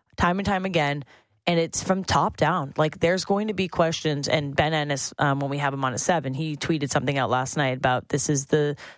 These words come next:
the least inspired or, like, the most confident he's felt that the Jays will miss the playoffs all season long. So he's at this breaking point too. And if we get to that point, I don't wanna write the obituary yet, but if the Blue Jays don't make a wild card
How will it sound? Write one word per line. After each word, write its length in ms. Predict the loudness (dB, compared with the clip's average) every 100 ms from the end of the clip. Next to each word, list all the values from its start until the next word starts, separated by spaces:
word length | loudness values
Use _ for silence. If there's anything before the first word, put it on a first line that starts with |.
| _ _ 0
the 100 | 2
least 360 | 2 0 -2
inspired 580 | -4 -2 0 2 2 0
or, 140 | -4 -2
like, 200 | -2 0
the 80 | 0
most 300 | 2 2 0
confident 460 | 0 0 0 -2 -2
he's 160 | -2 0
felt 200 | 2 0
that 120 | -2
the 100 | 0
Jays 300 | 0 0 0
will 80 | -4
miss 220 | -4 -4
the 100 | -2
playoffs 460 | 0 2 2 -2 0
all 160 | 0 2
season 320 | 0 -2 0
long. 180 | 0 0
So 120 | 2
he's 200 | 0 2
at 120 | 0 0
this 100 | 0
breaking 320 | 0 0 0
point 240 | 0 0
too. 180 | 0 -2 -2 -12 -20 -20 _ _ _ 0
And 280 | 2 0 -4 _ 0
if 280 | 0 2 0
we 100 | 0
get 180 | -2 0
to 40 |
that 140 | 0 0
point, 260 | 0 0
I 80 | 0
don't 80 | -2
wanna 160 | -2 -2
write 240 | -2 -2 -2
the 80 | -2
obituary 640 | 0 0 0 0 0 0 0
yet, 320 | 0 -2 -6 _ _ _ _ _ 0
but 180 | 0 2
if 200 | 0 0
the 100 | -2
Blue 220 | 0 -2
Jays 220 | -2 -2
don't 280 | 0 0 0
make 260 | -2 0 0
a 60 |
wild 320 | 0 2 0 0
card 360 | 0 0 -4